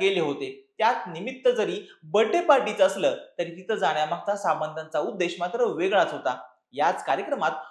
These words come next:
उदय सामंत यांनी रवींद्र धंगेकरांना शिवसेनेत येण्याची खुली ऑफर दिली होती आणि त्यानंतरच धंगेकरांनी भगवं उपरणं घेतलेला फोटो स्टेटसला ठेवला. बरं, धंगेकरांच्या या फोटोनंतर जेव्हा उदय सामंतांना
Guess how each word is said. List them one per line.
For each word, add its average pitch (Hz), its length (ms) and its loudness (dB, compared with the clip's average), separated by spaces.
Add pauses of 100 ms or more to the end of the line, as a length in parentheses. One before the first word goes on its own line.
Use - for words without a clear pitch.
(140)
उदय 254 260 2
सामंत 226 440 -2
यांनी 220 380 -2
रवींद्र 196 360 -4
धंगेकरांना 156 720 -2
शिवसेनेत 240 600 -6
येण्याची 170 500 -12
खुली 208 260 -8
ऑफर 202 300 -2
दिली 160 240 -6
होती 202 280 -4 (320)
आणि 135 100 -16
त्यानंतरच 175 720 -2 (280)
धंगेकरांनी 247 640 0
भगवं 180 420 -4
उपरणं 190 360 -6
घेतलेला 156 380 -6
फोटो 175 320 -6
स्टेटसला 151 480 -8
ठेवला. 170 360 -2 (300)
बरं, 170 260 4 (300)
धंगेकरांच्या 247 680 4
या 269 80 4 (120)
फोटोनंतर 170 600 -4
जेव्हा 202 300 -4
उदय 190 300 -4
सामंतांना 175 640 -4